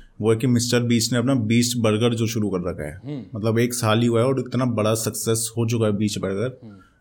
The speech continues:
Speaker 1: कि भले ही एक बार को मिस्टर बीस्ट जो है कभी दस साल बाद उसका, मतलब, पाँच साल बाद उसका मन कर जाए कि नहीं, YouTube नहीं करना, छोड़ना है,
Speaker 2: हम्म।
Speaker 1: लेकिन बीस्ट बर्गर जो है वो रहेगा।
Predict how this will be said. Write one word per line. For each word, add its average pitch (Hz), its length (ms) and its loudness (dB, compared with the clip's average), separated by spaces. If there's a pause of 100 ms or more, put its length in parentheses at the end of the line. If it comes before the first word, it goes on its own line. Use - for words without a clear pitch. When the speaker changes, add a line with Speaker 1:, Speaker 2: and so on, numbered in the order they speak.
(120)
Speaker 1:
कि 120 120 2
भले 117 260 4
ही 151 100 6
एक 135 180 4
बार 127 180 2
को 135 220 2
मिस्टर 120 340 4
बीस्ट 117 300 2
जो 113 140 4
है 113 80 4
कभी 113 260 0
दस 107 200 0
साल 113 140 4
बाद 107 140 2
उसका, 107 320 -4
मतलब, 113 240 0
पाँच 113 180 0
साल 110 80 0
बाद 110 100 2
उसका 104 220 -4
मन 104 120 4
कर 101 100 2
जाए 104 180 6
कि 110 100 4
नहीं, 104 240 4
YouTube 101 220 -4
नहीं 104 100 4
करना, 95 420 4
छोड़ना 101 340 2
है, 113 180 -2
Speaker 2:
हम्म। 110 200 -16
Speaker 1:
लेकिन 135 260 4
बीस्ट 165 300 4
बर्गर 139 280 6
जो 123 160 4
है 139 60 4
वो 143 200 4
रहेगा। 98 340 2